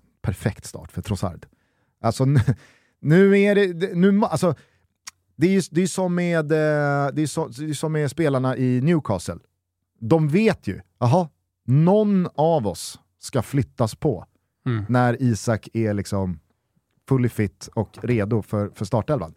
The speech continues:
Speaker 2: Mm.
Speaker 1: För att det, det går inte att hålla honom utanför startelvan.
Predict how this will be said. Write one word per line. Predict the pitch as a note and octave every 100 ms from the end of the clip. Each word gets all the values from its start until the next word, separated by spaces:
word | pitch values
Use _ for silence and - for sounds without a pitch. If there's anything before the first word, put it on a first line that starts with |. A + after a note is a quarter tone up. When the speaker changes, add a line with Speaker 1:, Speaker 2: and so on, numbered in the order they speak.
| _
Speaker 2:
Mm. | E3 D#3 B2 _ _ F#2+ -
Speaker 1:
För | C#3+
att | C#3
det, | A2+ C3+ C#3+
det | C3+
går | C#3+
inte | F#3 B2+
att |
hålla | G#2+ G#2
honom | G2 G2 F2 E2+ _ _ _
utanför | G#2+ G2+ F2+
startelvan. | E2 F#2+ F2 D#2